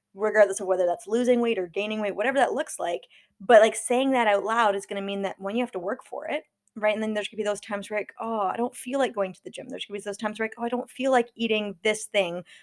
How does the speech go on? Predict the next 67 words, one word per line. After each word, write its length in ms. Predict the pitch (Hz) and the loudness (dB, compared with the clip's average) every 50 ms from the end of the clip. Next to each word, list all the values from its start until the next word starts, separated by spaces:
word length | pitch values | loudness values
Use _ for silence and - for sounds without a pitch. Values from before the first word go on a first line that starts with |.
| _ - | _ -4
I 60 | 202 196 | 0 0
wanna 140 | 196 220 | 0 0
eat 80 | 226 - | 0 -2
something 220 | 262 233 262 262 | -2 0 2 4
else 140 | 262 254 254 | 4 4 4
instead." 300 | 262 240 - 302 277 262 | 2 -2 2 2 2 2
But 80 | 262 - | 2 0
you're 100 | 220 208 | 0 0
like, 120 | 202 - 190 | 0 0 -4
"Okay, 180 | - 208 208 | -4 -2 0
I 140 | 202 196 202 | 0 0 0
know 280 | 202 220 247 233 202 190 | 0 0 2 4 4 4
with 140 | 202 196 - - | 4 0 -2 2
what 160 | 190 196 202 | 2 4 4
I've 120 | 196 190 | 2 0
said 160 | - - 202 190 | 0 -2 -2 0
I'm 120 | 190 185 | -2 -2
committed 420 | - _ 190 202 269 370 415 392 - | -6 _ -8 -4 -4 -2 -2 -4 -6
to, 400 | - - 175 175 175 175 202 196 _ - - - _ _ _ _ _ _ _ _ _ - | -6 -6 -6 -4 -4 -4 -6 -6 _ -18 -20 -20 _ _ _ _ _ _ _ _ _ -6
that's 220 | 214 220 220 - | -4 -4 0 2
not 160 | 240 240 233 - | 2 2 2 2
gonna 100 | 233 214 | 0 -2
help 220 | 208 269 311 - | 0 -2 -4 -4
me," 240 | - 196 - - - - | -4 -8 -10 -10 -4 2
right? 240 | - 214 233 - - | 4 4 4 4 6
So 140 | - 254 247 | 8 8 8
it's 200 | 240 - 254 - | 8 6 2 2
gonna 160 | - 269 262 | 2 0 0
hold 180 | 220 262 262 | 2 0 0
you 60 | 254 247 | 0 -2
accountable. 580 | 233 - - 226 254 285 262 - 175 170 170 226 | -4 -4 -4 -4 -4 -4 -2 -2 -2 -2 -2 -2
So 120 | - - | -2 -2
that's 160 | 220 214 - | -2 -4 -4
one 220 | 196 202 226 262 285 | -4 -2 -2 0 0
reason 240 | 302 294 240 233 | 0 0 0 0
why 100 | 220 202 | -2 -2
people, 240 | - - 190 - 190 | -4 -4 -6 -4 -2
they 60 | 185 | -2
don't 120 | 185 180 165 | -2 -2 -4
like 120 | 165 170 | -6 -10
to 80 | - 175 | -10 -12
s-, 120 | - - - _ - | -14 -14 -16 _ -6
like 180 | 214 196 185 - | -4 -4 -4 -6
to 40 | - | -10
set 200 | - - - - | -12 -12 -12 -12
the 80 | - 190 | -12 -14
goals. 420 | - 185 - - - 269 - - - - - - - _ - | -10 -8 -8 -6 -6 -8 -10 -12 -18 -20 -20 -20 -18 _ -2
And 100 | 233 240 | 0 2
then, 80 | 247 | 2
like 140 | 254 254 254 | 2 2 0
I 40 | 262 | 0
said, 160 | - 277 269 | 0 2 2
on 120 | 277 262 | 2 2
the 60 | 262 254 | 0 -2
failure 420 | - - 240 339 523 480 339 233 | -2 -2 -2 0 2 2 0 0
side, 320 | - - - - - - - _ _ _ - - _ - | -4 -6 -8 -8 -8 -8 -12 _ _ _ -20 -4 _ 6
right? 120 | 226 240 | 6 6
If 120 | 254 247 269 | 6 4 -2
you 60 | 269 | -2
say, 120 | - 285 277 | 0 0 0
"Okay, 220 | 269 - - 349 330 | 0 0 -2 0 2
I 60 | 247 | 2
wanna 220 | 220 226 247 247 | 2 2 0 0
improve 560 | - 247 233 226 - - - 247 262 262 226 | 2 0 -2 -2 -4 -8 -6 -4 -4 -2 0
my 160 | 240 240 233 226 | 0 0 0 0
blood 260 | - 208 - - - | 0 0 -2 -2 -2
pressure," 580 | - - 190 180 - - - 190 214 247 262 | -2 0 0 0 0 -2 -4 -4 -4 -4 -4